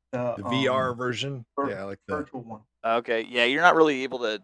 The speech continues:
Speaker 3: to tell from that, guys. I apologize, but it's a small picture he has in there.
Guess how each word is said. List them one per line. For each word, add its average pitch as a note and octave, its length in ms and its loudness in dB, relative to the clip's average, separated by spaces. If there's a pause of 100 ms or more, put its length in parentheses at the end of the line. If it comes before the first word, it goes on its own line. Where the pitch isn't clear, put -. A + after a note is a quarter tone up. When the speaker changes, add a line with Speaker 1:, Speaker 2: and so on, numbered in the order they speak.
Speaker 3:
to A#2+ 100 -6
tell B2+ 360 6
from A2+ 220 -10
that, G#2 220 -8
guys. A2+ 380 -2
I A2+ 40 -6
apologize, A2 720 -2
but G#2+ 200 -8 (220)
it's A#2 300 -14
a G#2+ 80 -18
small A2 360 -4
picture G#2 360 -12
he G2+ 120 -16
has A2 260 -12
in G#2+ 100 -20
there. G#2+ 220 -10